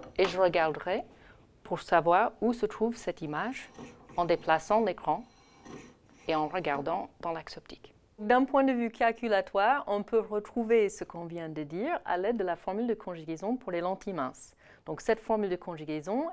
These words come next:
elle va faire intervenir deux distances particulières. La distance O A, c'est-à-dire la distance entre le centre optique O de notre lentille mince, et l'objet A qui va se retrouver donc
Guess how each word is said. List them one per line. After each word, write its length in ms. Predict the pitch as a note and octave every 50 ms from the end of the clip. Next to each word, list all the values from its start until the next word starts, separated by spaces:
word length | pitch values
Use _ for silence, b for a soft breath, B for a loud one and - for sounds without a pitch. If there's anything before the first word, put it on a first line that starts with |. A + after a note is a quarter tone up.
| -
elle 220 | - D#3+ E3 E3 D#3
va 380 | D#3 F3+ F#3+ G#3+ A#3+ C4+ C4 -
faire 260 | - - - F3 -
intervenir 500 | - E3+ E3 - F3 D#3 F#3 G#3+ B3 C#4
deux 240 | C4+ G3 E3 F#3 G3
distances 460 | F#3+ F3+ F#3+ - - - A3 C4+ C4
particulières. 760 | - - A3 G#3 - - _ - - F#3 E3+ D#3 C#3+ C3+ - - B B B B B B
La 100 | - D#3+
distance 540 | E3+ D3 D#3 - - - C#3+ C3+ C3+ - - _ -
O 160 | E3 - - -
A, 280 | - D3+ D#3+ G3+ - - b b b b b b
c'est-à-dire 560 | - - E3+ - - D#3 D3+ C#3+ C#3+ D3 C#3
la 140 | C3+ C3+ C#3+
distance 520 | C#3 E3 - - - D#3+ D3 C#3+ C#3+ - -
entre 200 | - C#3 - D3
le 80 | C#3 C3+
centre 300 | - - E3+ E3 - -
optique 340 | D#3+ D#3+ - - D#3+ C3+ - - -
O 260 | F3 F3 E3 D#3 D3+ - -
de 120 | C3+ D#3
notre 280 | D3+ C#3+ C#3 - - C3+
lentille 320 | C3+ C3+ - - - C#3
mince, 440 | C#3 C#3 F3 C4 G4 A4+ - - - B B B B B B
et 260 | - A3 C4+ D#4 - -
l'objet 520 | E3+ E3 E3+ E3+ D3+ D3 C#3+ D#3 D#3 - -
A 260 | D3+ D#3 F#3 B3+ F4+ F#4 -
qui 300 | - - F#3+ D#3 D#3+ D3
va 160 | - D3+ D3
se 160 | - - -
retrouver 420 | D3 C#3+ - - E3 D3 D3+ D3+ C#3+
donc 220 | C3+ C#3+ C#3 C3+